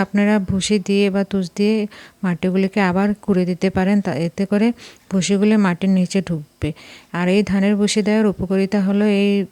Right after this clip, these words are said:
ভুসি দিলে জলের নিষ্কাশন ক্ষমতাটা বাড়ায়, প্লাস এই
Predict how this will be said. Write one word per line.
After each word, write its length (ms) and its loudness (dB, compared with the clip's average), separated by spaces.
ভুসি 300 0
দিলে 180 2
জলের 280 0
নিষ্কাশন 580 -2
ক্ষমতাটা 480 -2
বাড়ায়, 300 -2
প্লাস 240 -2
এই 60 2